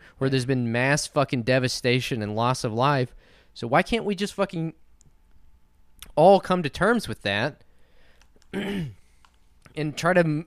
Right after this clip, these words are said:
and try to move forward in a way? But that's, that's, again, it's not gonna happen. And it's totally out of my hands and anybody else's hands, 'cause I go to these long-term recovery meetings. I, I went to one of 'em anyways. And obviously they're still in the phase of, like, trying to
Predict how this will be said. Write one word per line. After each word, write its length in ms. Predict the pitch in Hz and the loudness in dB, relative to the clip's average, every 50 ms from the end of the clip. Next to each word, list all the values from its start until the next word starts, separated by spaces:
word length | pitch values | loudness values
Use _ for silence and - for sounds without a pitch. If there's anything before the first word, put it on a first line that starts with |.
| - | -6
and 160 | - 139 131 - | -4 -4 -2 -2
try 100 | 165 160 | -2 0
to 80 | 143 | 0
move 300 | 131 139 147 160 175 160 - | 0 2 4 4 4 2 2
forward 220 | - 185 196 175 | 0 0 2 2
in 60 | 143 127 | 2 0
a 40 | |
way? 160 | 120 117 117 117 | 0 -2 -2 -4
But 140 | 117 143 | -4 -2
that's, 280 | 139 139 131 - - - | -2 -2 -4 -4 -8 -14
that's, 260 | - 143 127 - - - | -12 -12 -12 -12 -10 -10
again, 300 | 151 139 139 131 104 107 | -8 -4 -4 -4 -4 -4
it's 120 | - - | -4 -6
not 120 | 131 120 | -6 -4
gonna 140 | 104 101 104 | -4 -6 -6
happen. 340 | 101 110 107 98 - 92 - - | -6 -8 -8 -10 -10 -12 -8 -2
And 100 | 170 185 | 0 2
it's 240 | 214 202 185 - - | 2 2 0 -2 0
totally 360 | - 214 202 190 160 151 156 151 | 2 2 2 2 2 0 2 2
out 100 | 143 135 | 2 0
of 60 | 120 | 0
my 180 | 127 135 143 | 0 0 0
hands 340 | 131 131 131 123 120 113 107 | 0 -2 -2 -4 -4 -4 -6
and 100 | 110 113 | -6 -6
anybody 320 | 123 123 113 107 113 113 127 | -6 -6 -6 -4 -4 -2 -2
else's 300 | 151 165 - 113 101 101 | -2 -4 -4 -8 -12 -12
hands, 300 | 92 85 - - - - - - - - - - | -14 -14 -14 -16 -18 -20 -20 -20 -20 -20 -20 -14
'cause 100 | - - | -4 -2
I 60 | 170 170 | 0 4
go 160 | 196 254 320 | 6 6 6
to 80 | 302 | 4
these 220 | 160 131 117 98 113 | 2 0 -4 -4 -4
long-term 580 | 123 120 117 117 110 - - 131 123 117 120 123 | -2 -2 -2 -2 -4 -4 -4 -2 -2 -2 -4 -6
recovery 440 | 131 - - 127 117 110 110 110 110 | -8 -8 -6 -6 -6 -6 -8 -8 -8
meetings. 420 | 110 110 107 101 92 110 107 - | -8 -10 -10 -10 -12 -14 -12 -10
I, 140 | - 131 123 | -6 -4 -4
I 100 | 123 123 | -2 -2
went 200 | 139 151 139 - | -2 -4 -4 -4
to 60 | 139 | -4
one 180 | 135 151 175 160 | -4 -4 -4 -4
of 120 | 117 98 | -4 -6
'em 80 | 95 92 | -6 -10
anyways. 460 | 92 90 90 90 87 - 92 - - - - - - - - - - - - - _ _ - _ _ - - - - - | -12 -12 -12 -14 -14 -16 -18 -20 -20 -20 -20 -20 -20 -20 -20 -20 -20 -20 -20 -20 _ _ -20 _ _ -20 -20 -20 -20 -10
And 100 | 139 156 | -4 -2
obviously 440 | 190 220 220 220 196 - - 180 160 | 0 2 2 2 0 0 0 -2 -2
they're 180 | 143 156 143 - - 117 | -2 -2 -4 -6 -8 -10
still 220 | - - 175 151 | -8 -4 -4 -2
in 60 | 143 | -2
the 60 | 135 120 | -4 -4
phase 380 | - - 143 131 127 123 110 | -4 -2 -2 -2 -2 -2 -4
of, 120 | 113 101 104 | -6 -8 -6
like, 300 | 104 107 101 - - - - - - - - - _ _ _ _ - - - - _ _ _ _ - - - - | -6 -6 -6 -8 -10 -16 -20 -20 -20 -20 -20 -20 _ _ _ _ -20 -20 -20 -20 _ _ _ _ -20 -20 -20 -16
trying 280 | - - 160 151 151 147 | -8 -4 -2 -2 -2 -2
to 520 | - - 139 131 123 120 117 117 123 - | -4 -4 -4 -4 -2 -2 -4 -4 -6 -8